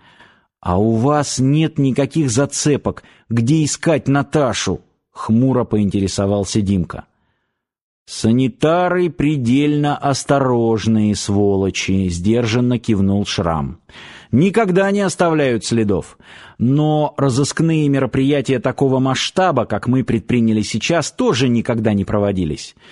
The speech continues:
И Полис, и Красные, и Рейх, да и все остальные группировки предупреждены. Сложность в том,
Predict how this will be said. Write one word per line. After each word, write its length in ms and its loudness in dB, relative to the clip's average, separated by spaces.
И 120 0
Полис, 600 0
и 100 0
Красные, 840 0
и 200 2
Рейх, 640 0
да 160 0
и 140 0
все 260 0
остальные 580 0
группировки 640 0
предупреждены. 840 0
Сложность 560 -2
в 60 -16
том, 320 0